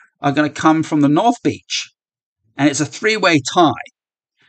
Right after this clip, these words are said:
So because of the three-way tie, the winner is actually determined by order of entry. So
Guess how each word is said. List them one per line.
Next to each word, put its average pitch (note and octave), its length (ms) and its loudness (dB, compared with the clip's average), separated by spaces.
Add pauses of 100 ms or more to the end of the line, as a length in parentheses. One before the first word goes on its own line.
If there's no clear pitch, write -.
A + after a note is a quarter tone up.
(120)
So D3+ 160 -6
because G3+ 320 -2
of F#3 100 -12
the - 60 -16
three-way E3+ 440 0
tie, F#3 440 0
the D3+ 100 -4
winner F#3 220 -2
is D#3+ 100 0
actually D#3+ 280 0
determined D3 520 0
by C3+ 300 4
order C3+ 260 4
of A#2+ 180 -4
entry. C#3 520 -2 (580)
So B2+ 640 2